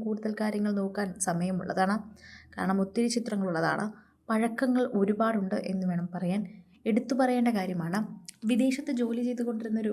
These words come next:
പഠിച്ചുകൊണ്ടിരുന്നൊരു കുട്ടിയാണ് അവന്തിക. അതിനുശേഷം നാട്ടിലിപ്പോൾ അച്ഛനോടൊപ്പം ബിസിനസ് ഏറ്റുപിടിച്ചിരിക്കുകയാണ്.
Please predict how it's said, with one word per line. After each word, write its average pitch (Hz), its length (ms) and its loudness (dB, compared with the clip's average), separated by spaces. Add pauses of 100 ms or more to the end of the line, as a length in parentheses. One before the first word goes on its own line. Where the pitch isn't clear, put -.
പഠിച്ചുകൊണ്ടിരുന്നൊരു 220 760 0
കുട്ടിയാണ് 202 420 -2 (140)
അവന്തിക. 170 320 -4 (560)
അതിനുശേഷം 202 460 0 (100)
നാട്ടിലിപ്പോൾ 202 540 2 (160)
അച്ഛനോടൊപ്പം 208 640 0
ബിസിനസ് 208 360 -2 (140)
ഏറ്റുപിടിച്ചിരിക്കുകയാണ്. 190 920 -2